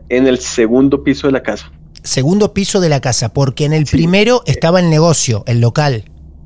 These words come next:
Speaker 1: Eran varios locales, eran como cinco locales. Es que es una casa, mm, eh, grande. O sea, en el primer piso habían como cinco locales.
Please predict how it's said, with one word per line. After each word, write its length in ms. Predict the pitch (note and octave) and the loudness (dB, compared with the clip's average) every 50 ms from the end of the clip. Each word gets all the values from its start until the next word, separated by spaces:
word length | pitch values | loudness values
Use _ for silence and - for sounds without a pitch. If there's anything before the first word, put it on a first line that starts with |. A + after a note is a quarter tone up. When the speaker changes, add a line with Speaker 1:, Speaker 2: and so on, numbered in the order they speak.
| - - - | -14 -4 0
Speaker 1:
Eran 720 | D#3+ D#3+ D#3 D#3+ E3 E3 F3 F3 F3+ F3+ F3+ F3 D3+ C#3+ | 0 2 2 2 2 2 0 0 -2 -2 -4 -6 -4 0
varios 280 | E3 F3 E3+ E3+ F#3 F#3 | 0 2 4 4 4 2
locales, 560 | F#3 F3+ - - C3 A#2 G#2+ G#2+ G#2+ - - | 2 0 -2 0 0 0 0 -2 -6 -6 -2
eran 320 | A2+ A2+ A2+ A#2+ A#2+ B2 - - - - - - - - - | 0 0 0 0 0 -2 -4 -10 -20 -20 -20 -20 -20 -18 -8
como 380 | - C#3+ C#3+ D3 D3 C#3 C3 | -4 -4 0 0 2 0 0
cinco 340 | A#2+ - - A#2+ A2+ - B2+ | 0 -2 -4 -4 0 0 0
locales. 460 | C3+ C3+ - A2+ F#2+ G2 G#2+ - - - | 0 0 0 -2 -4 -4 -6 -10 -10 -10
Es 140 | G2+ - | -10 -8
que 100 | - - A#2 | -6 -8 -8
es 120 | - - | -6 -4
una 220 | C3 B2+ B2 B2 - | -4 -2 -2 -2 -2
casa, 760 | - C3+ B2+ B2 - - B2+ B2 B2+ B2+ B2+ C3 C3 C3 C3 | -2 -2 -2 -2 0 0 2 2 4 4 4 4 4 4 2
mm, 280 | B2+ B2 B2 A#2+ A2+ A#2 | 2 0 -2 -2 -4 -2
eh, 640 | A#2+ B2 B2 A#2 A2+ A2+ A2+ A2 A2 A2 G#2+ G#2+ G#2 | 0 2 2 4 4 4 4 4 4 4 2 0 0
grande. 420 | A2 A#2+ A#2 A2 G#2 G2 G2 G#2 - - - _ _ - - - - | 0 0 0 0 -2 -4 -8 -12 -16 -20 -20 _ _ -20 -20 -12 -8
O 80 | - A2 | -8 -6
sea, 420 | - B2+ G#2+ G2+ G#2 G2+ - - - - - | -2 0 2 2 2 2 0 -2 -6 -6 -2
en 180 | B2+ B2 B2 B2+ | 0 2 2 2
el 80 | A#2+ | 0
primer 280 | A#2+ C#3+ C3 B2+ A#2+ B2 | 0 2 2 2 2 0
piso 200 | C#3+ C3+ - D3+ | 0 -2 0 2
habían 180 | C#3 C#3 C#3 C3+ | 2 2 0 0
como 260 | - - - - - | -4 -6 -8 -8 -8
cinco 340 | - - - D#3 D3+ C#3 E3+ | -6 -2 0 0 0 2 2
locales. 600 | F3 F3 E3+ - D#3+ D#3 F3 G#3 A#3+ - - | 2 2 2 0 0 2 2 0 -2 -4 -8